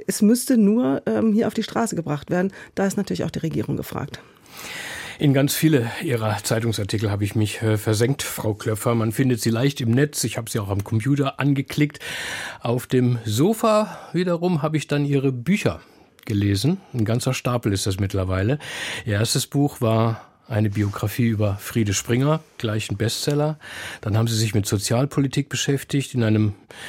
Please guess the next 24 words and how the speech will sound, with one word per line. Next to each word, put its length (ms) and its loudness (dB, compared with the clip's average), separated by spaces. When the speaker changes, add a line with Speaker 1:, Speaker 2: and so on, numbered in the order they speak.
Speaker 2:
ja, 200 0
wahrhaft 340 0
prognostischen 800 2
Buch 260 0
über 160 0
die 120 0
deutsche 500 0
Bildungsmisere, 960 2
auf 140 -2
das 160 -2
wir 120 0
hoffentlich 320 2
noch 140 0
kommen. 320 2
Und 160 4
dann, 240 2
ja, 260 0
dann 220 0
gibt 160 -4
es 100 0
so 140 -2
einen 400 2
interessanten 880 0
Schwenk 600 2